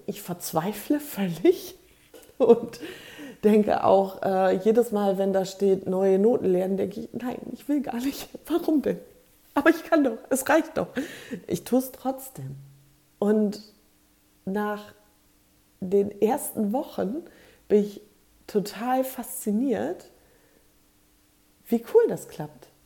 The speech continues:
<laughs> und wie viel Spaß das so macht. Das nächste, was ich gemacht habe, war, okay,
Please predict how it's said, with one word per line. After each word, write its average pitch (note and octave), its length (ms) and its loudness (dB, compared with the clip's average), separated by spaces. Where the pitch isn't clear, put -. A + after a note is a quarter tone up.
<laughs> - 260 -4
und C#4+ 220 6
wie B3 80 2
viel A3+ 180 -6
Spaß - 500 -6
das - 220 -10
so C#3 80 -4
macht. C#3 340 -8
Das G#3 120 -6
nächste, B3+ 460 0
was F3 160 -4
ich - 160 -12
gemacht C#3 420 -8
habe, F#3+ 520 -6
war, C#3+ 420 -8
okay, F3+ 400 -4